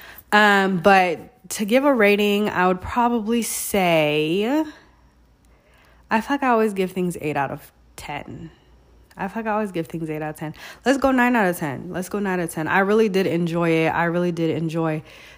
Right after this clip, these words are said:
The soundtrack was actually really pretty good. Um, they had a few little songs on there. I was like, "Oh, that's a good way to use that song within this movie." Um, I like the actors. They were really good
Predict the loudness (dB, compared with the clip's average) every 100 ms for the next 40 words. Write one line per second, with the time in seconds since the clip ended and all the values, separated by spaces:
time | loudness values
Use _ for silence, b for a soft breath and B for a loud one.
0 | -6 -2 -2 -2 2 2 2 2 4 4
1 | 2 -2 0 2 0 -2 -4 -2 0 2
2 | 2 -2 -4 -2 2 4 2 4 4 4
3 | 2 0 2 2 0 -2 -2 -2 -2 0
4 | 0 0 -2 -4 -4 -2 -2 -2 -2 0
5 | 2 4 2 0 -2 -6 -4 0 2 2
6 | 0 -2 2 4 4 0 -4 -4 -6 -8
7 | -4 -2 -2 0 2 2 -2 -6 -2 0
8 | 2 0 0 -2 -2 -4 -2 -2 -2 2
9 | 0 0 B B B B 0 2 2 2
10 | 2 0 0 -4 -8 -12 _ _ _ _
11 | -8 0 2 2 2 2 2 0 0 0
12 | 2 4 4 4 2 2 2 2 2 0